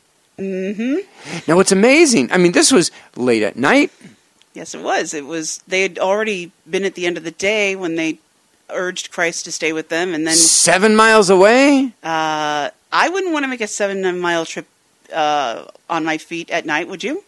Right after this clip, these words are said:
Speaker 2: My hunch is they were almost running, and they got back to the disciples.
Speaker 1: But this day isn't over yet.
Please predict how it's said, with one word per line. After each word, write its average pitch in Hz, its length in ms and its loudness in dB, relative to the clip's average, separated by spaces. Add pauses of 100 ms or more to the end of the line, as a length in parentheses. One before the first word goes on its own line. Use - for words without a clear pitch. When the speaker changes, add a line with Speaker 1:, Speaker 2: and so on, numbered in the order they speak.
(160)
Speaker 2:
My 143 260 2
hunch 208 280 2
is 208 160 2
they 185 160 8
were 170 200 8
almost 147 380 4
running, 233 800 4 (760)
and 135 280 -2
they 120 280 2 (240)
got 214 480 0 (100)
back 175 360 -2
to 185 120 -8
the 180 140 -2
disciples. - 960 -4 (1120)
Speaker 1:
But - 580 0 (800)
this - 220 -8
day 175 220 -2
isn't 202 280 -4
over 190 300 -2
yet. 330 640 -4